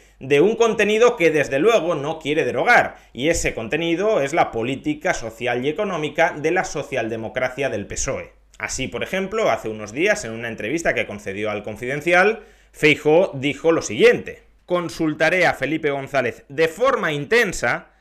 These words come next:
si soy presidente del gobierno". Y más allá del titular, en la propia entrevista, él mismo se explaya diciendo: "Después de las elecciones generales, en el supuesto de que sea presidente del gobierno, le aseguro que Felipe González será una de las personas a las que consulte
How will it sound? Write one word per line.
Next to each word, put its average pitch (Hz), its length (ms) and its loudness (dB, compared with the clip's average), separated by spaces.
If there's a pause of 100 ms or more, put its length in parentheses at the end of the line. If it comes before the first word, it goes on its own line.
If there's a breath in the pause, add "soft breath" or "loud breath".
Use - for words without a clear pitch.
(160 soft breath)
si - 220 -10
soy 190 260 -2
presidente 160 920 -2
del 117 240 -2
gobierno". 104 560 -2 (280)
Y 135 120 -6
más 123 180 -4
allá 113 200 0
del 117 180 -4
titular, 156 420 -2
en 151 100 -4
la 110 120 -2
propia 107 320 -6
entrevista, 139 580 -4
él 117 100 -2
mismo 117 280 -10
se 117 80 -8
explaya 127 460 -2
diciendo: 104 720 -4
"Después 120 380 0
de 120 80 0
las 110 160 0
elecciones 107 480 -6
generales, 175 580 4
en 113 120 -6
el 101 80 -6
supuesto 117 400 -4
de 101 80 -2
que 101 80 -6
sea 123 200 -2
presidente 95 440 -8
del 113 140 -2
gobierno, 143 520 -2 (300 soft breath)
le 123 140 0
aseguro 123 380 0
que 151 100 -6
Felipe 127 300 -2
González 147 580 2
será 147 340 2
una 180 160 2
de 151 60 2
las 127 180 2
personas 139 420 -4
a - 20 0
las 117 160 0
que 101 100 -10
consulte 151 680 0